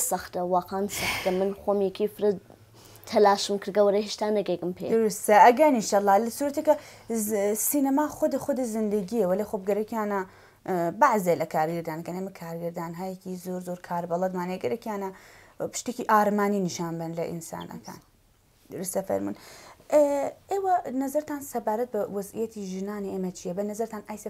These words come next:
Speaker 2: فەزای جامعە بەستەرێکی مناسبی هەیە بۆ ژنانی شاغڵی ئێمە؟
Speaker 1: ئەم،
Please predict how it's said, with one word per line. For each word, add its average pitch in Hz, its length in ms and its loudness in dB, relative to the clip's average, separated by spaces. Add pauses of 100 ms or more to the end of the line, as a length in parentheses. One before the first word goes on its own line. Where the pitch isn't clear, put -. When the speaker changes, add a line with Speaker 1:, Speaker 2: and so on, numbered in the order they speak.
Speaker 2:
فەزای 214 340 -4
جامعە 202 420 -4 (380)
بەستەرێکی 240 560 0
مناسبی 202 500 -2
هەیە 190 180 -4
بۆ 185 80 -2 (100)
ژنانی 175 440 -2
شاغڵی 170 460 -8
ئێمە؟ 170 240 -10 (2000)
Speaker 1:
ئەم، 240 520 -6